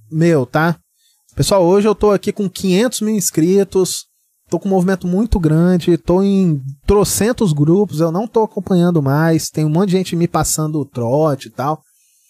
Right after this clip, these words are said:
Eu vou sair de todos os grupos, vou trocar o número e a gente conversa aqui no WhatsApp, no, no YouTube, tá? No chat.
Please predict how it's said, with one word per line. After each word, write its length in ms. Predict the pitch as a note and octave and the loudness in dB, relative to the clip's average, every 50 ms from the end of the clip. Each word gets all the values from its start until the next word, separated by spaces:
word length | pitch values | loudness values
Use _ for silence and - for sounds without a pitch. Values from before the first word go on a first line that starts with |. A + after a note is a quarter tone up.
| _ _ _ _ - | _ _ _ _ -8
Eu 120 | A#2+ A#2+ | -6 -4
vou 260 | A2+ B2 C#3+ D#3 F3 E3 | -2 0 2 2 2 2
sair 440 | - - E3+ D#3 C#3+ D3+ D#3+ G3 F#3+ | 0 0 0 2 2 4 4 2 2
de 100 | E3 D3 | 0 -2
todos 260 | - G3 G#3+ A3 G#3 | 0 0 0 0 0
os 120 | F#3 C#3+ | -2 -4
grupos, 680 | C#3+ C#3 C#3 D3 D#3+ E3+ F3 F3 - F3+ E3+ - - - - | -2 -2 0 2 2 2 0 0 0 -2 -2 -2 -6 -6 -4
vou 120 | C#3 C#3+ | -4 -2
trocar 380 | - D3+ D3+ - - D#3+ D#3+ F#3 | 0 0 -2 0 0 0 0 0
o 60 | F3+ | 0
número 480 | D3+ D3 D#3 D#3+ F3 F3+ F#3 F#3 F#3 _ _ _ _ _ _ _ _ - | -2 -2 -2 0 0 2 0 0 -2 _ _ _ _ _ _ _ _ -2
e 80 | C#3+ F3 | 0 0
a 60 | G3+ | 2
gente 200 | F3 G3 G#3 - | 0 -2 -6 -6
conversa 440 | - A3+ G#3+ G3+ G3+ G3+ F#3 - G#3 | -6 -4 0 0 0 0 0 -2 -6
aqui 120 | - - | -6 -4
no 120 | G#3 G#3 G#3+ | -4 -2 -2
WhatsApp, 580 | A3 A3 - - - F#3 F#3+ F#3+ F3 - - | -4 -4 -4 -4 -2 -2 0 0 -2 -4 -6
no, 640 | B2+ C3 C#3+ D3+ D3 C#3+ C3+ B2 A#2+ A2+ A2 A2 G2+ - _ _ _ _ _ _ _ _ _ _ _ _ _ _ - | -2 0 2 2 4 4 4 4 4 2 0 -2 -4 -8 _ _ _ _ _ _ _ _ _ _ _ _ _ _ -4
no 180 | B2+ C#3+ D#3 | 0 2 2
YouTube, 480 | E3+ F#3 F3 - F#3 F#3+ F#3+ F3+ C#3+ B2+ | 2 2 2 0 0 2 2 2 0 -2
tá? 160 | - D3 D3+ | -2 -2 -2
No 100 | E3+ B2+ | -2 -4
chat. 720 | B2 - - B2 C3+ D3 D#3+ D#3 C#3+ C#3 - - C#3 C3 | -4 -2 -2 0 0 2 2 2 0 0 0 -2 -4 -4